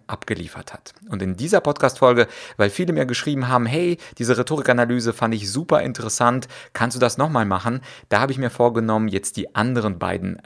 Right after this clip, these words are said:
Kandidaten zu analysieren. Und wenn du die Folge zweihundertacht noch nicht gehört hast,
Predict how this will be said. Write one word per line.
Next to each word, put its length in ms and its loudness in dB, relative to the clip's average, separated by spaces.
Kandidaten 520 -4
zu 140 -4
analysieren. 640 -2
Und 160 -2
wenn 120 4
du 80 2
die 100 -4
Folge 280 4
zweihundertacht 720 -4
noch 120 -4
nicht 140 -8
gehört 340 -2
hast, 240 -6